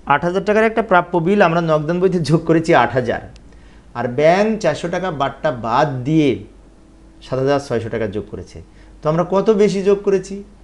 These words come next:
চারশো টাকা, বাট্টাটা বেশি যোগ করেছি, ওটা এখন আমরা বিয়োগ করব। যেহেতু আমাদের নগদান বইতে বেশি ছিল চারশো টাকা, সেজন্য বিয়োগ করে দেখিয়ে দিলাম। এরপরে আর এক, আরও দুইটা আইটেম বিয়োগ হবে, সেটা হচ্ছে এই যে অফিস ভাড়া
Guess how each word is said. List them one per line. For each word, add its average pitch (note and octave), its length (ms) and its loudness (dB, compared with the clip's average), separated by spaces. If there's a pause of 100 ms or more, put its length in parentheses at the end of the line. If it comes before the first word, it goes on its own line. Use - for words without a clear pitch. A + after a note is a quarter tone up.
(240)
চারশো - 360 -10
টাকা, F2+ 200 -16
বাট্টাটা A2 500 -8
বেশি F#2+ 240 -8
যোগ F2 220 -10
করেছি, F#2 240 -12
ওটা A#2 180 -6
এখন A2+ 120 -6
আমরা A2+ 160 -4
বিয়োগ G#2+ 240 -2
করব। E2+ 280 -14 (920)
যেহেতু C#3+ 280 0
আমাদের C#3 280 0
নগদান C3 320 -4
বইতে C3+ 200 -4
বেশি A#2+ 280 -6
ছিল F#3+ 240 0 (500)
চারশো E3+ 280 -4
টাকা, G3 240 -4
সেজন্য B2 340 -10
বিয়োগ C3 300 -4
করে C#3+ 220 -8 (420)
দেখিয়ে C3 280 -2
দিলাম। F2+ 220 -10 (1200)
এরপরে G3+ 320 4
আর E3+ 120 6
এক, F3+ 200 0
আরও D#3 260 4
দুইটা E3 260 2
আইটেম D3+ 260 4
বিয়োগ C#3+ 220 0
হবে, B2+ 200 -2
সেটা C3+ 220 -6
হচ্ছে D3 160 -2
এই D#3+ 100 4
যে A#2+ 180 -2 (720)
অফিস F3+ 360 4
ভাড়া A#2+ 440 2